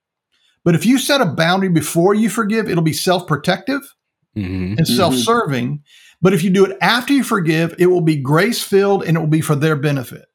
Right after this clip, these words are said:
Speaker 1: 'Cause it's not, it was not good for my son to be able to do that.
Speaker 2: Right.
Speaker 1: And his, his relationship with his wife now, I believe,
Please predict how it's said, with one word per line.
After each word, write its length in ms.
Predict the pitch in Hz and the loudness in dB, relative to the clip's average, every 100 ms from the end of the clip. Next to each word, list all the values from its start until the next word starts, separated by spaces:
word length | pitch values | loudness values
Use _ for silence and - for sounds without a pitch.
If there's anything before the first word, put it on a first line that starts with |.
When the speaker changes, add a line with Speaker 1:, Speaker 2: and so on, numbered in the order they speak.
| _ _ _ | _ _ _
Speaker 1:
'Cause 160 | 226 233 | -2 0
it's 160 | - | 0
not, 240 | 277 247 214 | 0 0 0
it 80 | 247 | -2
was 160 | 240 | 0
not 240 | 247 233 185 | 0 0 0
good 160 | 233 | -2
for 120 | 220 | 0
my 180 | 208 190 | 0 0
son 440 | 175 - 202 202 190 | -2 -4 -2 0 0
to 60 | |
be 240 | 135 139 139 | 0 -2 -4
able 260 | 127 123 | -4 -4
to 100 | 120 | -6
do 200 | 113 117 110 | -8 -12 -16
that. 240 | - 82 _ _ _ _ | -20 -20 _ _ _ _
Speaker 2:
Right. 240 | 101 87 82 _ 170 | -6 -6 -8 _ 0
Speaker 1:
And 120 | 165 | 2
his, 300 | 247 247 - _ _ | 2 0 -10 _ _
his 220 | - 254 | -2 2
relationship 460 | 254 190 185 180 180 | 2 4 2 2 0
with 80 | 175 | 0
his 160 | 139 | 0
wife 360 | 131 156 226 - | 2 2 2 -2
now, 320 | 156 147 135 - | -2 0 -2 -2
I 200 | 165 262 | -2 0
believe, 580 | 403 160 139 117 123 | 0 -2 0 0 -2